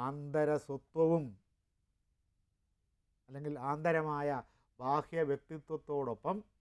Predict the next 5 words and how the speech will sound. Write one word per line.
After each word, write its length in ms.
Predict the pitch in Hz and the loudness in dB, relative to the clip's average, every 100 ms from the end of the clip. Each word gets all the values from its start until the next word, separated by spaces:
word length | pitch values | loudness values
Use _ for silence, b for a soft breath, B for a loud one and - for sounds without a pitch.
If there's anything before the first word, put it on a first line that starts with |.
| _ _ _ - 131 | _ _ _ -8 -4
ആന്തരമായ 680 | 185 208 190 160 143 135 131 120 | 4 6 6 4 0 0 0 -2
വ്യക്തിത്വവും 520 | 110 156 135 139 127 117 | -6 -8 -4 -4 -4 -4
വർണ്ണിക്കുന്നുണ്ടെങ്കിലും 920 | 113 147 160 151 131 113 104 107 113 90 _ _ _ _ _ _ 117 | -6 -8 -12 -12 -14 -16 -16 -16 -18 -20 _ _ _ _ _ _ -12
ചില 120 | 117 | -12
വിടവുകൾ, 460 | 110 135 139 135 | -8 -4 0 0